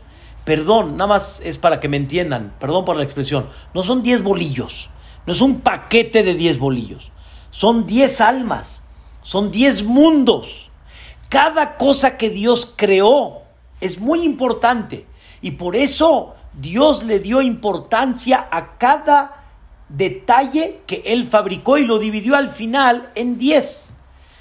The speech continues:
Y es lo que le llaman, no, no voy a alargar ahorita en el tema, pero es un tema interesante, las diez sefirot, los diez niveles en, según la Kabbalah que Dios creó, diez Vayomer. Queridos hermanos,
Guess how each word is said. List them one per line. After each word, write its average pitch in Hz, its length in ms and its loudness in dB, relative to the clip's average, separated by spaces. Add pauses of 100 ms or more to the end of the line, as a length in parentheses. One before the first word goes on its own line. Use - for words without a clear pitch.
(120)
Y 196 120 0
es 262 120 2
lo 262 140 -4
que 220 80 -2
le 202 180 -4
llaman, 247 580 0 (880)
no, 185 380 0
no 175 140 -2
voy 202 140 0
a - 20 2
alargar 170 260 0
ahorita 190 180 -2
en 160 80 -4
el 143 140 -4
tema, 202 220 0
pero 180 120 -6
es 156 60 -8
un 165 100 -10
tema 180 200 -6
interesante, 202 760 0 (400)
las 143 340 0
diez 226 280 2
sefirot, 185 840 0 (600)
los 123 240 -12
diez 214 320 0
niveles 190 540 -2
en, 156 160 -6
según 196 320 -4
la 180 160 0
Kabbalah 175 840 0
que 135 100 -6
Dios 208 340 -2
creó, 269 480 2 (320)
diez 311 640 0
Vayomer. 147 600 -2 (1400)
Queridos 208 400 -4
hermanos, 170 640 -6